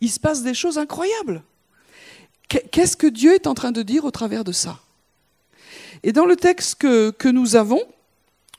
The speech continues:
au niveau de, de, du mot, je, je ferai paraître des prodiges, le mot aussi peut se traduire par, euh, bon, miracle, mais aussi signe. Qu'est-ce que c'est qu'un signe ? Un signe, c'est, euh,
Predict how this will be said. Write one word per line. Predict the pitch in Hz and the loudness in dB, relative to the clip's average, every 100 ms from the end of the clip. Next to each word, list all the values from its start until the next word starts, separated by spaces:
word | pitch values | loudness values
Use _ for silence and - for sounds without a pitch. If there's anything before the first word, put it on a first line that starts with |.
| - | -8
au | 202 | -2
niveau | 240 233 277 294 | -2 0 0 2
de, | 220 196 170 156 160 _ - - 175 - | 2 2 2 -4 -12 _ -20 -20 -20 -14
de, | 190 196 | -2 0
du | 151 175 214 | 0 -4 -2
mot, | 233 254 254 - - | 2 4 2 0 -8
je, | 180 220 214 95 90 101 110 | -4 0 0 -2 -8 -10 -10
je | 175 202 | -6 -6
ferai | - 269 | -2 -2
paraître | 330 233 277 - | 0 0 -2 -4
des | 196 | -4
prodiges, | 196 - 285 202 311 381 - - - | -4 0 -2 0 -2 -2 -12 -18 -6
le | 214 | -2
mot | 226 262 | 2 4
aussi | 370 330 359 | 2 2 -4
peut | 302 | -4
se | - | -4
traduire | 240 233 208 277 - | -4 -2 0 -2 -2
par, | - 233 | -4 0
euh, | 208 185 180 - - - | 2 2 0 -16 -20 -10
bon, | - 175 | -4 0
miracle, | 202 240 196 381 - - - | 2 4 2 0 -4 -8 -2
mais | 214 | 2
aussi | 247 - 311 320 | 2 2 0 0
signe. | - - 294 202 156 - _ _ | 0 2 2 2 -4 -10 _ _
Qu'est-ce | - 339 | -8 -6
que | - | -2
c'est | 311 339 | -2 -2
qu'un | 254 233 | -4 -4
signe ? | - - 220 160 156 _ _ _ _ _ _ _ _ _ _ _ _ _ - - | -4 -2 -4 -4 -12 _ _ _ _ _ _ _ _ _ _ _ _ _ -20 -8
Un | 196 | -4
signe, | 208 - 392 440 | 0 2 2 2
c'est, | - 277 247 - - - 208 - | 0 2 2 0 -6 -20 -18 -4
euh, | 214 214 214 214 196 | 0 2 0 -2 -8